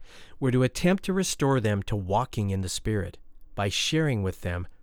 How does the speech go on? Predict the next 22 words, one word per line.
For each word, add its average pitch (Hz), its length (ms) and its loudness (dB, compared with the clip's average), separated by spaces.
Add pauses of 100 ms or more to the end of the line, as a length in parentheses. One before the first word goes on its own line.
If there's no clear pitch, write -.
(120)
the 120 100 2
good 123 400 6
things 95 680 -4 (320)
that 120 220 -2
Paul 135 300 4
shared 95 360 -6
about, 90 320 -10 (520)
the 120 220 4
gospel. 113 640 2 (960)
Not 151 260 4
just 214 240 2
the - 80 4
part 180 280 0
of 165 80 4
the 156 60 2
gospel 123 480 2
about 104 300 0
becoming 131 480 0
initially 110 720 2
saved 110 600 -2
by 95 200 -2
Jesus, 92 680 -6